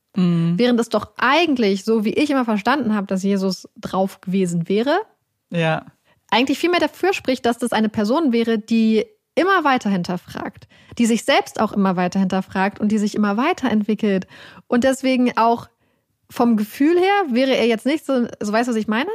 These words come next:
Speaker 1: Ja, total.
Speaker 2: So vom Gefühl her passt es nicht ganz, dann
Speaker 1: Mhm.
Speaker 2: so eine Person zu sagen, „Ja, er hat vor zweitausend Jahren das gesagt“, das wurde dann von sehr, sehr vielen Männern immer wieder mündlich weitergegeben. Das heißt, wir wissen gar nicht mehr, was davon überhaupt gesagt wurde vielleicht.
Speaker 1: Ja.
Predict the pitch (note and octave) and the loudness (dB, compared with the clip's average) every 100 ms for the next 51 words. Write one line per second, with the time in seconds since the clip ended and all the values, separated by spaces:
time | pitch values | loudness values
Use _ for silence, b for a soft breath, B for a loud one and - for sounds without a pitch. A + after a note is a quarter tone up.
0 | A4 F3 F3 E3 E3 A#3 B3+ A#3+ - F4 | -2 -2 -2 -4 -4 0 0 0 2 2
1 | F4+ - - D4 - F4+ F#4 F4+ - F4+ | 0 -2 -2 -2 -2 -4 -4 -4 -4 -4
2 | F#4+ - - - C4 D4 C4 C4 A#3+ C4 | -4 0 2 4 2 2 0 0 0 0
3 | A#3 A3 A#3+ E4+ C#4 - A3+ - B3+ A#3 | 0 0 2 0 -2 -4 -4 -2 -2 0
4 | A#3 G#3+ G#3 D4+ - C#4+ C#4 C#4 A3+ B3 | 0 0 0 0 0 0 0 0 -4 -2
5 | A#3 A3+ A3+ A3+ G#3 C4 D4+ E4 E4 D#4+ | -2 -2 -2 -4 -2 -2 -2 -2 -2 -2
6 | D4+ D4 C4 C4+ b b b b - D#4+ | -2 0 -2 -4 b b b b -2 0
7 | D#4 B3+ A#3 G4 F4+ D#4+ G#3+ G#3+ F#3 F3+ | 2 2 2 0 -2 0 0 0 -2 -4
8 | E3+ G3+ G3 G#3 G3+ G3 F#3 F#3 G3+ G3 | -4 -2 -2 -2 -2 -2 -2 -2 -2 -4
9 | E3+ F3+ - F#3 F#3 F#3 - F#3+ G#3 - | -4 -6 -8 -6 -4 -4 -2 0 0 -2
10 | F#3 G3 A#3 G3 G3 G3 G3 A#3 - E3 | -6 -8 -8 -6 -6 -4 -2 -4 -4 -4
11 | D#3 | -4